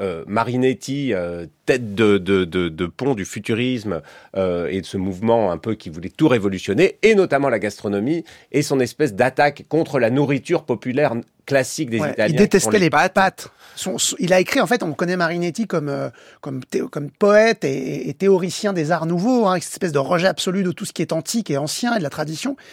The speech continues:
Speaker 2: Et ben, il a écrit un traité de cuisine qui est peut-être moins connu. Et il commence en disant, les pâtes, ça suffit, basta la pasta asciutta. Bah, pourquoi ? Parce que lui, il dit que les pâtes, ça rend les Italiens lourds et bêtes.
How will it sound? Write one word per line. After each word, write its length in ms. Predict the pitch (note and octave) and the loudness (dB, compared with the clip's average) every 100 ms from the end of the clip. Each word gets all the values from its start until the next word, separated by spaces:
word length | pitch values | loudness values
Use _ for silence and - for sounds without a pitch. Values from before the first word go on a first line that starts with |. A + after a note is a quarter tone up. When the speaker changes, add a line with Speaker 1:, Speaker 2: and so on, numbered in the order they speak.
| - - | -12 -2
Speaker 2:
Et 60 | |
ben, 100 | D#3+ | 0
il 100 | F3 | 6
a 60 | G3 | 4
écrit 180 | - C#4+ | 4 -2
un 60 | |
traité 240 | - G3+ G#3+ | 0 0 -2
de 60 | |
cuisine 320 | - D#3+ E3+ | -2 -2 -2
qui 80 | C#4 | -4
est 40 | D3+ | -6
peut-être 200 | D#3+ F3+ | -6 -6
moins 140 | G#3 | -6
connu. 280 | - D#3+ G3+ - - | -4 -4 -4 -10 -8
Et 100 | E3 | 0
il 80 | F3 | 2
commence 380 | G#3+ G3 A#3 - | 4 4 2 2
en 60 | F#3+ | -2
disant, 320 | D3+ F3+ A3 | 0 2 2
les 120 | E3+ | 0
pâtes, 440 | - F#3 G3+ - - - - _ _ | 2 2 2 -6 -20 -20 -20 _ _
ça 260 | - - F#3 | -2 2 4
suffit, 440 | C4+ A3+ A3 D#3 | 4 4 2 -2
basta 380 | D#3 D#3+ - - | 0 2 2 2
la 80 | F3+ | 0
pasta 260 | F#3 - E3+ | 0 -4 -6
asciutta. 400 | - E3 - B2+ - - | -4 -4 -6 -10 -16 -10
Bah, 120 | - - | -10 -4
pourquoi ? 400 | G3 - A3 A#3 | -4 4 4 4
Parce 160 | D3 | -4
que 80 | - | -4
lui, 220 | F3 G#3+ | -2 0
il 60 | F#3+ | 0
dit 160 | G#3+ | 0
que 100 | G3 | -2
les 100 | D3 | -4
pâtes, 280 | C3+ F3 F#3 | -2 -2 -2
ça 180 | - D3+ | -4 -4
rend 100 | D#3 | -2
les 180 | D3+ E3 | -4 -2
Italiens 340 | E3 E3 F3+ | -2 0 0
lourds 280 | E3 A3 G3 | 2 2 2
et 60 | C#3+ | 2
bêtes. 360 | E3+ - - | 2 0 -8